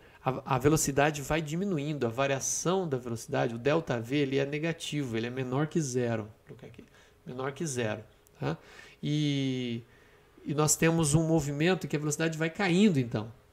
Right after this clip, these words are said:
Isso é um movimento retardado. Quando chega lá no alto, a velocidade é zero e ele começa a cair, e a variação, aí na descida, a variação de velocidade passa a ser positiva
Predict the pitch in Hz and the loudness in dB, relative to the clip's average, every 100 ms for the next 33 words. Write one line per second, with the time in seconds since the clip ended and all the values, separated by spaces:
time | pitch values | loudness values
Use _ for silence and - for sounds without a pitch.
0 | - - - 196 208 180 190 190 180 190 | -16 -2 2 4 4 4 2 8 8 10
1 | 208 180 139 135 123 120 - - - - | 6 4 4 2 2 -4 -10 -20 -20 -2
2 | 214 226 156 147 135 127 143 185 151 131 | -2 2 2 2 2 6 8 8 4 0
3 | 123 131 139 139 127 185 180 151 160 185 | 2 2 4 2 4 6 6 4 0 -4
4 | 180 - - 160 139 147 220 190 - _ | -2 -2 -4 -2 2 6 6 4 -4 _
5 | _ 170 143 147 170 151 - - - 139 | _ 0 2 4 4 2 0 -4 0 2
6 | 190 247 185 156 151 - 175 214 143 143 | 2 2 0 0 -2 -2 -2 0 2 2
7 | 139 151 143 143 139 135 156 - 151 160 | 0 -4 -4 -4 0 -2 0 -2 -2 -2
8 | - 160 180 185 226 - 190 143 | -2 -2 0 0 -2 4 6 6